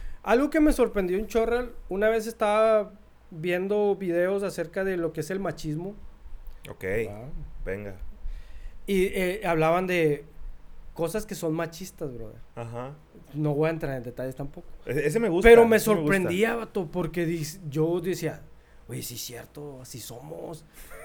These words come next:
Speaker 1: O sea, es que son machistas cuando asumen esto, cuando asumen de esto,
Speaker 2: Sí.
Speaker 1: del otro. Cuando piensas que la mujer tiene que estar en la cocina al cien por ciento, cuando piensas que... y tú dices, "Ah, caray, ah, caray".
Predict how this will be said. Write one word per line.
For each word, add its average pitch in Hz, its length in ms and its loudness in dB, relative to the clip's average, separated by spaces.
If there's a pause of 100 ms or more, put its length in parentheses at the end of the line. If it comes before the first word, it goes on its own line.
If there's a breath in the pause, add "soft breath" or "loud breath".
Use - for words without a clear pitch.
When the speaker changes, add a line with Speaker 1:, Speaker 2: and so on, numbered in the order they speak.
(140)
Speaker 1:
O 156 100 -4
sea, 165 200 0
es 165 100 -4
que 277 120 -4
son 254 220 0
machistas 269 480 -4
cuando 208 480 4
asumen 247 480 4
esto, 254 480 2
cuando 196 220 0
asumen 226 340 -2
de 226 120 2
esto, 226 220 0
Speaker 2:
Sí. 247 60 2
Speaker 1:
del 220 140 4
otro. 240 380 0 (580 soft breath)
Cuando 208 340 4
piensas 254 380 6
que 262 140 0
la 247 100 4
mujer 220 320 0
tiene 262 260 -2
que 262 80 -6
estar 254 240 -4
en 269 160 -2
la 226 180 0
cocina 220 360 -2
al 240 100 -2
cien 240 140 0
por 240 160 -2
ciento, 247 360 -2
cuando 214 360 0
piensas 220 320 -2
que... 220 400 -4
y 147 80 -4
tú 151 140 -6
dices, 131 280 -6
"Ah, 117 160 -8
caray, 143 360 -6
ah, 143 60 -6
caray". 151 340 -4